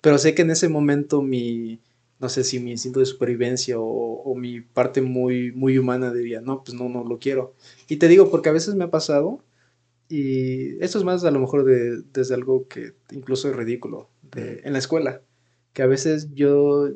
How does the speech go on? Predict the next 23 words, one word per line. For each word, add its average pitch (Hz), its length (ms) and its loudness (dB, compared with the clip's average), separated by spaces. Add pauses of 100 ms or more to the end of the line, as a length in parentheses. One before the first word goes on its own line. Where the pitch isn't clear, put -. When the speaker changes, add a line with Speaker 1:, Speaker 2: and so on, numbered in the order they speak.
(140)
Speaker 1:
yo 135 180 2
decía, 123 720 0 (140)
ok, 135 200 -10 (280)
puedo, 131 680 2 (400)
puedo 143 260 2
pasar 139 580 0
tal 131 200 0
materia, 127 840 -2
este, 113 760 -12 (720)
a 131 180 -12
lo 123 120 -2
mejor 131 540 0
copiando 135 540 0
tal 127 240 0
cosa 127 480 -2
o 120 540 -6
haciendo 131 320 -6
trampa 131 320 -4
en 127 80 -4
un 127 120 -4
examen 127 540 -6
o 113 60 -8
así 151 320 -8